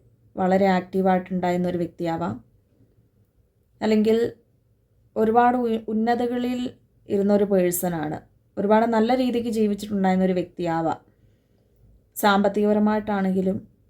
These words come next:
മാനസികപരമായിട്ടാണെങ്കിലും ഒരുപാട് ഉയർച്ചകളും അല്ലെങ്കിൽ ഒരുപാട്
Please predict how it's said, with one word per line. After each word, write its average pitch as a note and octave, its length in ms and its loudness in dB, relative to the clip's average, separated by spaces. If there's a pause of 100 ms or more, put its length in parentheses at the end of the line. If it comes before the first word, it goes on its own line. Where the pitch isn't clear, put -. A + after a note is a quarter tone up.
(140)
മാനസികപരമായിട്ടാണെങ്കിലും G3 1400 0 (300)
ഒരുപാട് G#3+ 340 4
ഉയർച്ചകളും G#3 840 2 (340)
അല്ലെങ്കിൽ A#3 460 -2 (880)
ഒരുപാട് A#3+ 680 2